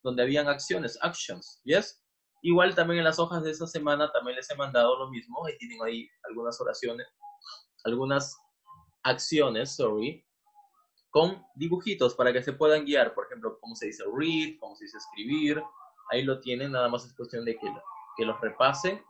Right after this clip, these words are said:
y puedan completar sus oraciones. Entonces, otro ejemplo puede ser este. I can dance. Yo puedo,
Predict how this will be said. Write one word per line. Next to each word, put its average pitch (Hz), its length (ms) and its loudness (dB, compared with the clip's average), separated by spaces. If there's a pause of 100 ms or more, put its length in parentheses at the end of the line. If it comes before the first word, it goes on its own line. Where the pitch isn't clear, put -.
y 110 140 -16
puedan 123 280 2
completar 113 500 2
sus - 360 -10 (840)
oraciones. 110 800 2 (640)
Entonces, 180 360 -2
otro 190 180 0
ejemplo 185 300 0
puede 170 240 4
ser 151 160 4
este. - 360 0 (160)
I 165 100 -2
can 175 200 -6
dance. 147 640 2 (360)
Yo 147 280 2
puedo, 143 600 4